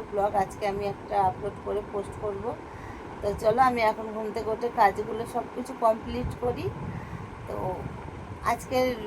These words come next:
এই ব্লগটা একটা ছোটো মিনি ব্লগই হলো। তো ভালো লাগলে একটা লাইক, কমেন্ট, শেয়ার করো। আর যারা এখনও বন্ধু চ্যানেলটা আমার সাবস্ক্রাইব করোনি, ঝটপট করে সাবস্ক্রাইব করে দেখো, পাশে বেল বাটনটাকে প্রেস করে অল করে রেখো,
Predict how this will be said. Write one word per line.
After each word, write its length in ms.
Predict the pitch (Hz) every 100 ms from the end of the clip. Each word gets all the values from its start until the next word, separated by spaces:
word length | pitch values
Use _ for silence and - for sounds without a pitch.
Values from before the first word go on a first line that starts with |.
| 190 - - 226
এই 60 | 247
ব্লগটা 300 | 240 233 - 247
একটা 140 | 240 247
ছোটো 160 | 240 226
মিনি 160 | 233 226 214
ব্লগই 300 | 226 220 254 233
হলো। 180 | 220 247 220
তো 80 | 208 202 196 - - - - - - 202
ভালো 180 | 208 214
লাগলে 180 | 214 226 233
একটা 140 | 233 240
লাইক, 160 | 202 -
কমেন্ট, 220 | 226 240 240
শেয়ার 180 | 240 233
করো। 140 | 254 302
আর 60 | 277
যারা 160 | 240 214 214
এখনও 200 | 233 254 233
বন্ধু 200 | 226 233 247
চ্যানেলটা 360 | 202 185 190 202
আমার 140 | 220 214
সাবস্ক্রাইব 460 | 185 - 240 247 247
করোনি, 320 | 262 240 208 151 - - - - -
ঝটপট 340 | 247 - 285 -
করে 140 | 269 277
সাবস্ক্রাইব 440 | 254 233 - 254 254
করে 120 | 277 294 240
দেখো, 160 | 214 196
পাশে 200 | 220 208 226
বেল 140 | 220 208
বাটনটাকে 500 | 220 247 247 262 262 262
প্রেস 200 | 240 214 -
করে 120 | 277 277
অল 80 | 208 185
করে 120 | 190 185
রেখো, 160 | -